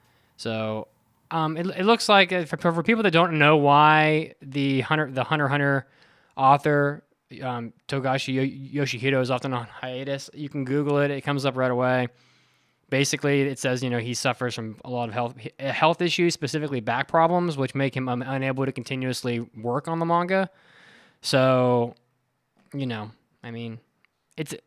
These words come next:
it's a better reason than he's just wealthy and doesn't really feel like working. But,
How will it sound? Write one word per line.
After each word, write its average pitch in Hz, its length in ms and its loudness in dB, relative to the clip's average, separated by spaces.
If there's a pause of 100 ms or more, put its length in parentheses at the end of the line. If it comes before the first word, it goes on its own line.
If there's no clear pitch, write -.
(440)
it's 165 140 -6
a 175 60 -2
better 196 320 6
reason 180 360 4
than 147 120 0
he's 135 180 -2
just 127 140 -2
wealthy 123 400 -2
and 123 100 -4
doesn't 117 220 -4
really 113 180 -6
feel 117 140 -8
like 110 100 -6
working. 135 400 -8 (300)
But, 107 280 -8